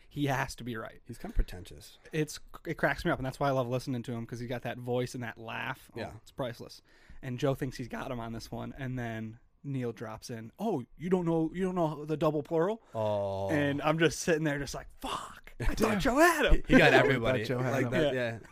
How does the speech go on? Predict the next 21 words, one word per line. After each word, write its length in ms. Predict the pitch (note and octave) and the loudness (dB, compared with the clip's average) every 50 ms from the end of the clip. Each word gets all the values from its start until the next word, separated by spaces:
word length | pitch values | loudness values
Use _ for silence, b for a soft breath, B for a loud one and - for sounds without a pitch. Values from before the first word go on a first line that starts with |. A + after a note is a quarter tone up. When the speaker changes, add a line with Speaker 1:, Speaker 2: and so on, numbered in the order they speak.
| A#3+ - - | -2 -2 -2
Speaker 2:
yeah. 80 | - - | -2 -2
Everybody 320 | C3+ C3+ C#3 C3+ C#3+ C#3 | -2 -2 -2 0 0 0
that 80 | C#3 B2+ | 0 0
was 100 | A#2+ A#2 | -2 -2
listening 300 | A#2+ A#2 - A#2+ A2+ G#2 | -4 -4 -4 -6 -6 -4
thought 180 | G2 A2+ G#2+ | -4 -4 -4
he 100 | G#2 G2+ | -4 -6
had, 180 | G#2 F#2+ - G2+ | -6 -8 -6 -6
they 100 | A2 G2+ | -6 -4
had 160 | G#2 G#2 G2+ | -4 -4 -6
Neil, 240 | G2+ G2+ G2+ G2 F#2 | -6 -8 -8 -8 -8
and 160 | F#2+ F#2+ - | -8 -6 -6
Speaker 1:
Yeah. 220 | C#3 B2+ A#2+ A2+ G2+ | -6 -6 -8 -10 -10
Speaker 2:
he 80 | G2+ | -8
came 80 | G#2+ A#2 | -6 -4
Speaker 3:
Yeah. 100 | A#2 A#2 A2 | -4 -2 -2
Speaker 2:
right 100 | G2+ G2 | -2 -2
Speaker 1:
Didn't 160 | C3 B2 B2 | -2 -2 -2
Speaker 2:
back. 80 | A#2+ | -2
Speaker 1:
have 140 | A#2+ A2+ A2+ A#2 | -4 -4 -6 -8
him. 100 | A2+ | -10